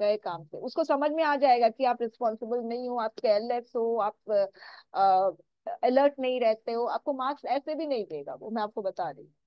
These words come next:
आपका पूरा ना answer script में मतलब उसको एक impression पड़ जाएगा, अच्छा इसने तो title ही नहीं सजेस्ट किया जबकि बोला था title सजेस्ट करने, अच्छा इसने title सजेस्ट कर दिया जबकि बोला था title नहीं सजेस्ट करना।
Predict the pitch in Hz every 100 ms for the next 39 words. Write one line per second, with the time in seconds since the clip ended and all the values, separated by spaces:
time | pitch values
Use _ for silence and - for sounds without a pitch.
0 | _ _ _ _ - - 320 - 285 277
1 | 285 330 370 381 320 339 - 226 233 233
2 | 339 - 330 285 - 269 262 277 339 _
3 | _ _ 233 285 294 285 349 339 - 254
4 | 240 269 269 302 269 220 190 170 143 131
5 | 90 _ _ _ _ _ - 277 359 285
6 | 233 - 294 381 370 208 220 311 349 302
7 | 247 240 185 175 - - 175 175 233 302
8 | 220 285 349 370 294 233 214 208 185 170
9 | 190 - 147 151 - - 415 392 392 -
10 | 220 226 330 277 330 427 - 302 214 233
11 | 208 254 285 254 302 339 370 - 254 285
12 | 269 269 277 247 190 185 - 175 156 151